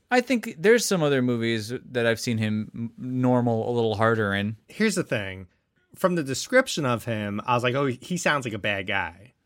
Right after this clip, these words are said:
Speaker 2: But
Speaker 1: Yeah.
Speaker 2: then I saw that mustache, and I'm like, "I take it back." Now, more investigation is, uh, needed. <laughs>
Speaker 1: But I feel like he's got the mustache.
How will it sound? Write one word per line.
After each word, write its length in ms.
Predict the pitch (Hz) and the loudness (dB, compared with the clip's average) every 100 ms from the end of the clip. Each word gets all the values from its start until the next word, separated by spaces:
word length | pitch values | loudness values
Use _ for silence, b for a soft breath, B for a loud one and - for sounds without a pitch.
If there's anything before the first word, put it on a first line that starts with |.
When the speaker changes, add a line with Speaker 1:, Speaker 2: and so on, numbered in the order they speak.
| _ - | _ -2
Speaker 2:
But 100 | 127 | 0
Speaker 1:
Yeah. 80 | |
Speaker 2:
then 80 | 165 | 2
I 60 | 170 | 0
saw 260 | - 165 | 2 2
that 140 | 131 110 | 2 2
mustache, 580 | 131 123 98 87 85 - | 0 -2 -4 -8 -8 -10
and 100 | 107 | -8
I'm 80 | |
like, 260 | 104 101 - _ _ - _ - | -6 -6 -10 _ _ -20 _ -12
"I 60 | |
take 160 | - 104 | -8 -8
it 60 | 92 | -8
back." 380 | 92 87 - _ _ - | -12 -12 -18 _ _ -8
Now, 720 | 117 117 120 117 117 117 113 - | -2 2 4 4 4 0 -4 -8
more 260 | 127 131 135 | -2 2 2
investigation 680 | 127 123 123 120 110 - 104 | 0 -2 -2 -2 -2 -4 -6
is, 280 | 101 95 104 | -8 -8 -8
uh, 200 | 98 95 | -8 -6
needed. 360 | 104 98 120 - | -8 -6 -6 -6
<laughs> 40 | b b b b - | b b b b 2
Speaker 1:
But 100 | 190 | 4
I 60 | |
feel 200 | 185 202 | 6 4
like 240 | 202 170 - | 6 2 -2
he's 300 | 175 165 - | -2 0 4
got 260 | 156 123 | 6 6
the 80 | 127 | 2
mustache. 1040 | 120 120 123 - 120 110 104 101 - - | 0 0 -2 0 0 2 0 -2 -6 -10